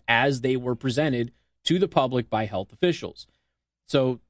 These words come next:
the guidelines that the health officials have been proposing, while most of the time, especially at the initial stage, I would say were well-meaning, were ineffective and didn't work,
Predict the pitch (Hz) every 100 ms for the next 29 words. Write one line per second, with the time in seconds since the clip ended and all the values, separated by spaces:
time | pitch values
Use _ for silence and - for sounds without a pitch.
0 | _ 143 123 147 214 185 139 135 139 127
1 | 196 190 143 139 139 127 110 113 104 110
2 | - 339 214 131 104 165 _ _ _ _
3 | _ _ - 131 156 143 139 - 139 143
4 | 170 226 262 - 196 190 247 277 156 160
5 | 175 139 208 202 180 151 143 220 185 165
6 | 143 135 - 147 139 165 135 131 135 117
7 | 151 285 185 143 196 - _ _ _ _
8 | _ _ _ _ _ _ 165 175 180 196
9 | - 175 - 160 135 131 120 131 180 113